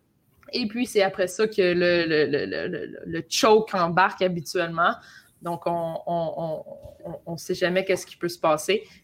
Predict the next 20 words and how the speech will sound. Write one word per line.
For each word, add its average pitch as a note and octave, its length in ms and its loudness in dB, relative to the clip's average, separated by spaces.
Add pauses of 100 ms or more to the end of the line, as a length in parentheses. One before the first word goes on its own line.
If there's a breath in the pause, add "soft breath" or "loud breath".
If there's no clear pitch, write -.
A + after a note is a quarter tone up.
(120)
Mais F3 100 0
tu F3+ 180 -4
l'as F3 120 6
dit E3+ 180 0
d'entrée F3 360 2
de D#3 60 -4
jeu, F3 220 2
Johan, E3+ 360 4 (440)
cette - 400 -8
équipe-là F3 560 2 (140)
vise F3 500 0 (460)
la D#3 340 0
victoire, E3+ 680 2
vise E3 280 -2
le D#3 100 2
trophée. E3 600 -2 (640 soft breath)
Et, F3 340 0
euh, E3 140 -6
si - 460 -6
c'est - 240 0